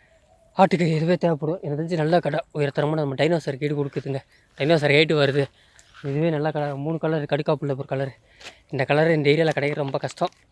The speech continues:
அது எட்டயபுரம் இருக்கனால ஒரிஜினல் வேறு தூக்கிட்டாச்சு. கொஞ்ச நாள் நம்மக்கிட்ட தான் அங்கே இருக்கும். சரி, வாங்க, நம்ம மேட்ச்சுக்கு போவோம். அதுவும் பருவம் பார்க்குது. கடை ஒரு விக்கி பாண்டி பாய்ந்து ஓடுறா. ரோலக்ஸ் ஒரு எங்கே இந்த நம்ம ரெட்டை, ரெட்டை சொல்லி எந்தா ஊட்ட திரு,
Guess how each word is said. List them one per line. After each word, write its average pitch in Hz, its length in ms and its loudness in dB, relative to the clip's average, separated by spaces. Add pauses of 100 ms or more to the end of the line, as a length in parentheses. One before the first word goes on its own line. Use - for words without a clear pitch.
(120)
அது 143 140 -6
எட்டயபுரம் 156 360 4
இருக்கனால 147 280 0 (600)
ஒரிஜினல் 175 340 6
வேறு 151 140 4 (420)
தூக்கிட்டாச்சு. 156 480 -4 (360)
கொஞ்ச 156 160 0
நாள் 160 120 2
நம்மக்கிட்ட 151 280 -2
தான் 156 80 0
அங்கே 143 120 -2
இருக்கும். 143 280 -8
சரி, 180 200 -4
வாங்க, 170 140 -2
நம்ம 156 140 -4
மேட்ச்சுக்கு 156 280 -8
போவோம். 151 160 -4 (320)
அதுவும் 160 240 4
பருவம் 156 260 6
பார்க்குது. 151 300 4 (300)
கடை - 180 0 (160)
ஒரு 180 140 4 (100)
விக்கி 175 240 -8
பாண்டி 214 240 4
பாய்ந்து 202 300 2
ஓடுறா. 202 240 2 (380)
ரோலக்ஸ் 240 320 8
ஒரு 185 160 6
எங்கே 269 160 2
இந்த 202 120 0
நம்ம 160 200 0
ரெட்டை, 214 280 4
ரெட்டை 196 220 -6
சொல்லி 180 180 2
எந்தா 202 140 2 (560)
ஊட்ட 269 280 2
திரு, 247 140 -2